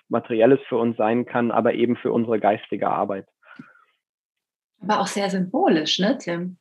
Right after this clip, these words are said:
Speaker 2: Annette mit dem, äh, Annette, wenn ich's jetzt vorwegnehme, das Geodreieck, das die Linien für dich zeigt, die du-, das Durchgehende, was du brauchst. Ähm, Tim, du, de-, die weiße Seite. Ähm, ich hab eine Kaffeepresse mitgebracht,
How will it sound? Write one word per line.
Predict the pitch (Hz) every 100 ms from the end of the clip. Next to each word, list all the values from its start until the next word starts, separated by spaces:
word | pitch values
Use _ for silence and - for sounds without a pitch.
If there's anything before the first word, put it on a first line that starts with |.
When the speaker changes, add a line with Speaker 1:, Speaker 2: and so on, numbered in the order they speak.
| - - -
Speaker 2:
Annette | 175 190 202 208 277
mit | 247 233 226
dem, | 202 196 190 190 190
äh, | 170 175 175 175 _ _ _ _
Annette, | 175 185 196 202
wenn | 190
ich's | 185
jetzt | 175 185
vorwegnehme, | 180 185 185 202 202
das | 180 -
Geodreieck, | 196 233 254 247 240 233 - 240 240 -
das | 196 185
die | - 180
Linien | 180 226 240 240 240 233
für | - 226
dich | 220 214 -
zeigt, | 214 208 214 208 - -
die | 202 196
du-, | 196 190
das | 190 185 _
Durchgehende, | 202 214 214 214 220 220 208
was | 214 214
du | 208 208
brauchst. | 196 196 214 - - - - - - - - -
Ähm, | 208 208 208 208
Tim, | 196 214 220
du, | 202 214 220
de-, | 214 202 190 -
die | 196
weiße | 196 190 202 202
Seite. | 185 175 185 226 - 247 247 247 226 208
Ähm, | 208 208 208
ich | -
hab | 196 -
eine | 185
Kaffeepresse | 185 202 262 240 247 240 240 247
mitgebracht, | 233 233 233 233 226 226